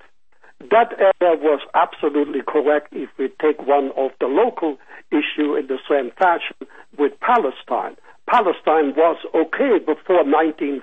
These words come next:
forty-eight, until the Semites came in there, the, the, the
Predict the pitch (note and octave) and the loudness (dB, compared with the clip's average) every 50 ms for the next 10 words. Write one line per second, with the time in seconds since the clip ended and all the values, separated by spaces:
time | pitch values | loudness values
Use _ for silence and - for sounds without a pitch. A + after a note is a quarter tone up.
0 | - - D#3 E3 D#3 C3+ C3 C3 C#3+ G#3 C4+ C4+ G3+ - - - - - - - | -8 -2 0 0 0 0 0 0 2 2 2 2 0 -6 -12 -16 -14 -12 -12 -8
1 | - - - - - - - F#3+ G#3+ G3+ F#3 D#3+ - D#3 D3+ - - - A3+ A#3+ | -6 -6 -6 -6 -8 -6 -2 0 2 2 2 2 0 -2 -4 -2 0 2 2 2
2 | A3 F3+ D3+ D3 D3 C#3+ - - - - - E3+ E3 C#3+ C#3+ E3 A3+ G#3+ F3+ E3 | 4 2 2 2 0 -2 -4 -10 -16 -6 -4 -2 0 2 2 2 2 2 2 0
3 | D3 C#3 C#3 C#3+ C3+ - - - - - - - - D3 C3+ C3 C3+ C3 - - | 0 0 0 0 -2 -4 -8 -16 -20 -20 -16 -4 0 0 0 0 -2 -4 -8 -8
4 | - C3+ B2+ B2+ C3 - C#3+ C#3 C3+ - - - - - - - - - D3 | -8 -8 -6 -6 -6 -6 -6 -8 -8 -10 -12 -20 -20 -20 -20 -12 -4 -2 -2